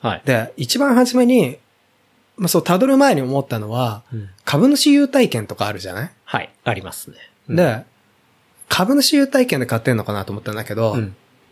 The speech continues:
Speaker 2: あの、株主優待券って、やっぱ十パーから十五パー引き、
Speaker 1: が限界。
Speaker 2: 十五パ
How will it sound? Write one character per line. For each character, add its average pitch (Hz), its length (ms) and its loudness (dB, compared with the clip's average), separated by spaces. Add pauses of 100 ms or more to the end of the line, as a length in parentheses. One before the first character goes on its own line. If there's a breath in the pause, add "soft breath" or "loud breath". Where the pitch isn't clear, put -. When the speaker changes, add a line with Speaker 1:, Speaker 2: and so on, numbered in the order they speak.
(320)
Speaker 2:
あ 110 180 -4
の、 107 80 -6
株 202 240 0
主 262 220 2
優 262 120 2
待 254 160 2
券 110 160 -2
っ - 20 -12
て、 117 400 -2
や 143 80 -2
っ 131 40 -6
ぱ 117 140 -4 (100)
十 127 180 0
パ 202 280 0
ー 190 40 -4
か 143 120 0
ら 120 80 -2
十 135 200 2
五 156 140 4
パ 156 220 2
ー 143 120 0
引 127 60 0
き、 143 260 -4 (920)
Speaker 1:
が 147 120 0
限 123 80 -2
界。 - 0 -
Speaker 2:
十 226 180 2
五 294 80 4
パ 254 60 2